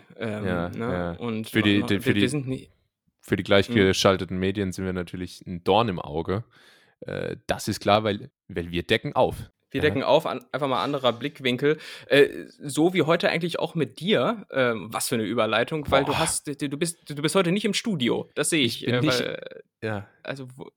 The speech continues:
Speaker 1: wo, wo, wo treibst du dich da rum,
Speaker 2: Ich
Speaker 1: kleiner
Speaker 2: bin, ich
Speaker 1: Schlawiner?
Speaker 2: bin nicht im Studio, anders als du. Du hast wieder die, ähm, die ikea-Palme hinter dir stehen, äh, verlässlich wie jede Woche. Ähm,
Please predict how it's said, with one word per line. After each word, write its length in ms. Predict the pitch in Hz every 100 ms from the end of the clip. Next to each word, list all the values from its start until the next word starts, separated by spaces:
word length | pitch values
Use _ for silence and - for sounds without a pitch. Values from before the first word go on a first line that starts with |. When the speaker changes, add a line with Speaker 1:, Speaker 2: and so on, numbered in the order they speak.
| _
Speaker 1:
wo, 180 | 147 135
wo, 140 | 151
wo 40 | 170
treibst 260 | - -
du 40 | 175
dich 80 |
da 80 | 175
rum, 220 | 151 117 -
Speaker 2:
Ich 100 | 120
Speaker 1:
kleiner 160 | - 143
Speaker 2:
bin, 40 |
ich 40 | 131
Speaker 1:
Schlawiner? 320 | 110 113 110
Speaker 2:
bin 120 | 127
nicht 180 | 127 -
im 120 | 123
Studio, 420 | - 131 131 170
anders 240 | 147 127 135
als 180 | 123 -
du. 120 | 139
Du 120 | 131
hast 320 | 127 - 117
wieder 220 | 117 123
die, 380 | 110 - 110 110
ähm, 580 | - 110 107 101 101 117 -
die 120 | 113
ikea-Palme 680 | 113 - 117 127 - 117 107
hinter 220 | 110 117
dir 180 | 110 104
stehen, 680 | - - - 113 131 127 - -
äh, 480 | 110 110 110 104 - - -
verlässlich 600 | 107 101 113 - 123 -
wie 80 | 110
jede 320 | 110 110 104
Woche. 320 | 107 - 127 - - - - _ -
Ähm, 360 | 95 92 90 98